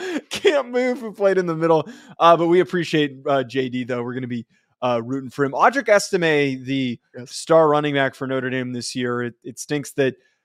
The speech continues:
Speaker 1: uh, he's gonna be going, but a lot of question marks in this running back class. And, uh, you and I had talked about this already a little bit on separate occasions and in some scouting meetings for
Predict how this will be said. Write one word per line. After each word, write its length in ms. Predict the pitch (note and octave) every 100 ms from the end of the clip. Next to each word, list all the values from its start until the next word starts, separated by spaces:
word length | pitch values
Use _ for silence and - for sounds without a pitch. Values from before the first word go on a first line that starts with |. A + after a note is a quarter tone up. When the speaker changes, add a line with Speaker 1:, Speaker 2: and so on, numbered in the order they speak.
| _ -
Speaker 1:
uh, 140 | B2
he's 200 | B2+ C#3
gonna 160 | C#3+ B2+
be 80 | A#2+
going, 500 | C3 C#3 C3+ B2 A#2
but 280 | C3 B2
a 720 | - _ _ _ _ _ _
lot 160 | C#3+ B3+
of 80 | C#4+
question 460 | - A3+ - G#3+
marks 360 | F#3 D3+ - - -
in 180 | D#3
this 200 | D3+ B2
running 240 | C3+ D3+ F3+
back 220 | C#3 B2
class. 340 | C#3 B2+ B2 -
And, 240 | D3 C#3 C3
uh, 180 | - C#3+
you 220 | D#3+ A3
and 80 | A#3
I 100 | G#3
had 220 | G3 D3
talked 340 | - C#3+ D#3 E3+
about 280 | D#3+ D#3+
this 180 | E3 -
already 300 | D#3 D#3+ D#3
a 60 | D#3
little 200 | D3 D3
bit 320 | D3 D3 C#3 -
on 540 | C3 C3+ C3 B2+ B2 -
separate 340 | - C#3 C#3
occasions 680 | B2+ C#3 C3 B2+ C3+ C3 B2
and 160 | B2+
in 80 | B2
some 160 | A#2+ A#2+
scouting 440 | - C3 C3+ C3+
meetings 320 | C3 C3 B2+
for 440 | - C3+ C3 B2